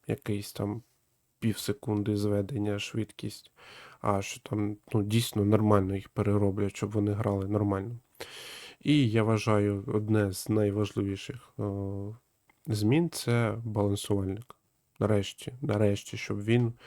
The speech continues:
нормально балансив. Тобто, якщо барабанний танк, в противника також барабанний. Якщо у вас в команді є сто, то, е, там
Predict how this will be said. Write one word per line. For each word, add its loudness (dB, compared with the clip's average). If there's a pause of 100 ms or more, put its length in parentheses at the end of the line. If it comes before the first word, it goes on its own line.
(460)
нормально 6
балансив. 2 (100)
Тобто, -2
якщо -2
барабанний 6
танк, -2
в -20
противника 0
також -2
барабанний. -2
Якщо -4 (200)
у 0
вас 0
в -14
команді 2
є 2
сто, 0 (640)
то, 0 (220)
е, 2
там 2